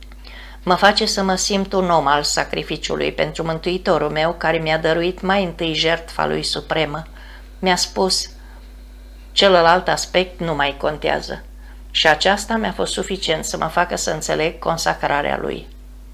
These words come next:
„Te rog”, mi-a repetat din nou printre lacrimi,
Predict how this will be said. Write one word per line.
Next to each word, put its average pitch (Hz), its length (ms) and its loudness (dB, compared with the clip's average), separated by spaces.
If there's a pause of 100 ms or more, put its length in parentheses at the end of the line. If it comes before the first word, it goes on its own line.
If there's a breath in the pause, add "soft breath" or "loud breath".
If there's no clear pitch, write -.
(580 soft breath)
„Te 190 140 6
rog”, 165 440 4 (120)
mi-a 180 180 2
repetat 160 420 2
din 165 160 -2
nou 160 180 0
printre 151 420 -4
lacrimi, 147 520 -2